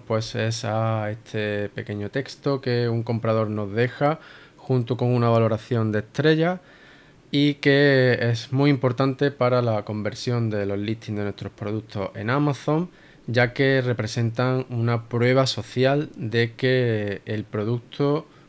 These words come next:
cumple con lo que su listing dice, así,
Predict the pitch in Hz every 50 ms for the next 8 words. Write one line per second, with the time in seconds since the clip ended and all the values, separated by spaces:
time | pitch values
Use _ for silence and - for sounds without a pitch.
0 | - - - - 151 156 151 - - 143 156 175 - - - - _ - 127 127
1 | 131 131 135 139 131 - 123 123 123 131 135 127 117 113 107 104 101 98 98 -
2 | - 120 117 131 123 117 - 131 117 110 107 98 - - 120 - - - - _
3 | _ - - - 107 - - - - -